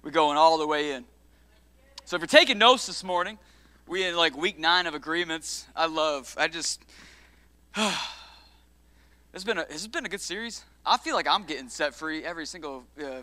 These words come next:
freaking week. So it's good. All right, if you're taking <laughs> notes this morning, the title of my message is, But Who Are You? But Who Are You? Would you just turn to your neighbor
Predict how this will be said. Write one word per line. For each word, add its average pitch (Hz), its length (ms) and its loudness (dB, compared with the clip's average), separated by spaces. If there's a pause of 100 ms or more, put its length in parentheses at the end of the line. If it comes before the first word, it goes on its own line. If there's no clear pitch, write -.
freaking 151 280 -12
week. - 280 -16
So 139 320 -4 (960)
it's 175 200 -8
good. 185 240 0 (200)
All 170 100 6
right, 165 100 6
if 147 60 0
you're 160 60 -6
taking 233 360 2
<laughs> - 20 -6
notes 208 240 0
this - 180 -8
morning, 196 320 -6
the 156 60 -12
title 190 240 2
of 175 80 -6
my 165 60 -2
message 165 400 -2
is, 151 240 -8 (580)
But 180 140 0
Who 214 120 0
Are 202 80 2
You? 190 220 -2 (2250)
But 175 120 0
Who 202 140 -2
Are 185 100 -4
You? 185 200 -8 (1600)
Would 151 140 -12
you 214 80 -8
just - 160 -8
turn 196 380 -6 (280)
to 196 100 -6
your 156 100 -4
neighbor 180 400 -4